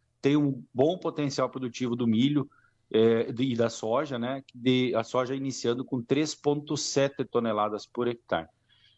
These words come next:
Então, correndo tudo bem, o clima nos ajudando um pouco, e também a gente atentando para alguns cuidados com base nessas informações, eu tenho certeza que nós podemos fazer uma safra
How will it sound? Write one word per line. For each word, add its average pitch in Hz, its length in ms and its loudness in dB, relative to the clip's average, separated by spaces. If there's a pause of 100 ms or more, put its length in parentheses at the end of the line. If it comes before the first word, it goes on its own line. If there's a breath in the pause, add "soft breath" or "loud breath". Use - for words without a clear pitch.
(240 soft breath)
Então, 208 440 2 (180)
correndo 175 460 2
tudo 165 320 0
bem, 143 440 2
o 107 80 -2
clima 160 400 0
nos 147 160 2
ajudando 127 460 -2
um 117 40 -6
pouco, 165 500 0 (460 soft breath)
e 147 140 0
também 160 360 2
a 165 60 2
gente 156 260 0
atentando 165 840 0
para 147 240 0
alguns 147 400 -4
cuidados 165 800 0
com 135 220 -2
base 127 360 2
nessas 123 460 -6
informações, 117 960 -2 (480)
eu 151 140 2
tenho 170 220 2
certeza 147 600 0
que - 160 -8
nós 131 260 0
podemos 127 520 -2
fazer 117 340 -2
uma 123 200 0
safra 123 600 -2